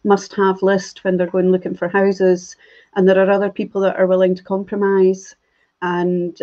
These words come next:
it, it's there that we can step in and help, um, help them see the areas where they can compromise.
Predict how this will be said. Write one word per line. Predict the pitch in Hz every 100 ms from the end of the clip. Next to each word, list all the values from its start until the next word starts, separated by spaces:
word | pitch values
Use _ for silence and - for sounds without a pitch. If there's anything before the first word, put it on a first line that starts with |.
| -
it, | - - - _ _
it's | 208 196 190
there | 196 202
that | 196 185
we | 196
can | 196 202 190 -
step | - 185 185
in | 214 202
and | 185 196
help, | 214 233 226 - - _ -
um, | 185 185 180 180 170
help | 185 196
them | 196
see | 190 202 202 190
the | -
areas | 196 190 185 180
where | - 214
they | 190
can | 185 - 202 202 202 -
compromise. | 208 196 196 185 180 175 185